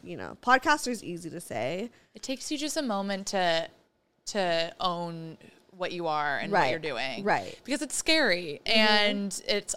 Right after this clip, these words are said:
Speaker 2: all subjective, right? Like, even a
Speaker 1: Mm.
Speaker 2: podcast is subjective to, uh, different audiences, same with
Speaker 1: Right.
Speaker 2: art. So yeah, that, like, made me realize, "Oh, I am." And then I realized I wasn't really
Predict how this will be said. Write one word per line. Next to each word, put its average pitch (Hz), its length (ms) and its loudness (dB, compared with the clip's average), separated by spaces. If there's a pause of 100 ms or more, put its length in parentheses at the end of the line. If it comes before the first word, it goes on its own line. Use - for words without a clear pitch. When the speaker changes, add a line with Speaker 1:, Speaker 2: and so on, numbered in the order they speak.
Speaker 2:
all 214 480 6
subjective, 185 960 -2
right? 170 320 0
Like, 185 180 -2
even 185 240 -2
a 185 60 -2
Speaker 1:
Mm. 175 60 -10
Speaker 2:
podcast 165 600 -4
is 170 100 -8
subjective 165 680 -6
to, 156 640 -4 (260)
uh, 160 220 0 (140)
different 170 360 -10 (120)
audiences, 160 640 -4
same 165 200 -6
with 165 140 -12
Speaker 1:
Right. 160 200 2
Speaker 2:
art. 185 160 0 (1120)
So 285 200 6
yeah, 220 320 6
that, 190 240 4
like, 208 280 2 (200)
made 190 180 -2
me 202 120 -2
realize, 170 520 4
"Oh, 247 440 -2 (220)
I 214 100 -2
am." 220 540 0
And 208 160 0
then 214 140 0
I 214 100 2
realized 214 340 2
I 208 40 -2
wasn't 190 300 -8
really 240 400 -2